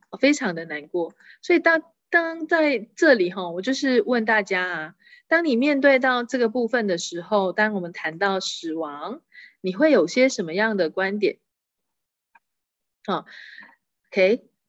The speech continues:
不允许，不允许死亡发生。那这个死亡是不允许它发生在你的身上，还是不允许它发生在别人的身上？好，觉得难过、遗憾、后悔、来不及。那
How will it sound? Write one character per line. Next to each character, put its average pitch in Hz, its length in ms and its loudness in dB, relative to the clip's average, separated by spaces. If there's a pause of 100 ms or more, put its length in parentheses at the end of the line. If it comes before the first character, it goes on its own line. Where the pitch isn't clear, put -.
(120)
不 311 160 8
允 226 260 4
许， - 280 -2
不 294 200 4
允 247 140 4
许 226 160 -2
死 190 220 -2
亡 170 260 -2
发 220 180 2
生。 233 380 0
那 254 240 0
这 240 180 -2
个 214 140 2
死 190 180 -6
亡 170 220 -4
是 226 300 -2
不 302 240 4
允 247 200 2
许 180 280 -4
它 262 380 -4
发 277 320 -4
生 285 360 -2
在 285 240 4
你 202 340 0
的 170 100 0
身 277 240 0
上， 294 300 -2 (760)
还 202 180 -2
是 247 240 -2 (180)
不 254 140 2
允 190 180 2
许 185 220 -4
它 196 240 -6
发 226 200 -4
生 247 220 -2
在 254 160 -2
别 202 280 -2
人 254 180 2
的 208 80 2
身 214 220 -4
上？ 214 240 -8 (340)
好， - 320 -10
觉 208 160 4
得 254 120 2
难 208 360 0
过、 262 400 4
遗 190 200 -6
憾、 233 280 0
后 196 240 0
悔、 175 260 0
来 170 160 -2
不 208 140 -2
及。 165 320 -8 (420)
那 339 240 2